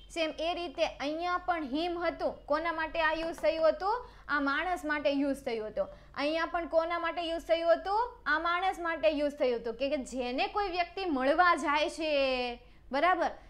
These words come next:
જેને કોઈ વ્યક્તિ મળવા જાય છે અથવા જેને કોઈ વ્યક્તિ સવાલ પૂછે છે અથવા જેની સાથે કોઈ ટાઇમ સ્પેર કરે છે ત્યારે એ વ્યક્તિ માટે જે પણ કર્મનો યુઝ થયો છે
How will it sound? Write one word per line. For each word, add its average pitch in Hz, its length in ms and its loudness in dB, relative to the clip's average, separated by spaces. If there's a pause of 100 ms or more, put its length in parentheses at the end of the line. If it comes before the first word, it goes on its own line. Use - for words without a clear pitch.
(100)
જેને 294 380 0
કોઈ 349 240 0
વ્યક્તિ 294 420 -2
મળવા 302 520 4
જાય 262 340 0
છે 254 280 -2
અથવા 262 240 0
જેને 269 360 -2
કોઈ 320 200 0
વ્યક્તિ 294 360 -2
સવાલ 277 580 8
પૂછે 330 480 -2
છે 240 440 -4 (220)
અથવા 277 240 2
જેની 262 360 -4
સાથે 330 300 0
કોઈ 311 180 0
ટાઇમ 302 460 0
સ્પેર 330 380 -2
કરે 277 320 -2
છે 247 400 -4
ત્યારે 240 340 -2
એ 339 340 -2
વ્યક્તિ 381 360 -2
માટે 269 380 -4
જે 277 380 -2
પણ 392 340 -2
કર્મનો 381 640 0
યુઝ 349 320 -2
થયો 359 320 2
છે 311 420 0